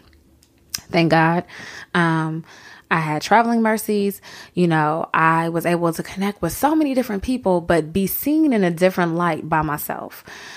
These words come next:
That was really what that episode and that stop on the tour was about. You know,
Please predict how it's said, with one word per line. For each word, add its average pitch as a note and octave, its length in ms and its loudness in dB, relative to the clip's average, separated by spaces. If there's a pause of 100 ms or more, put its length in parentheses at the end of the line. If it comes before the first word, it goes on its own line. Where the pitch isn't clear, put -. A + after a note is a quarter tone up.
(180)
That A3 280 4
was A3 180 2
really F3+ 240 4
what E3 220 0
that E3+ 200 -2
episode D#3+ 720 -2
and D#3+ 180 -4
that D#3 140 -2
stop E3 260 0
on D#3+ 100 -6
the E3 80 -6
tour D#3+ 280 -2
was D#3+ 160 -4
about. D#3+ 460 -6 (280)
You F#3+ 120 2
know, E3 400 2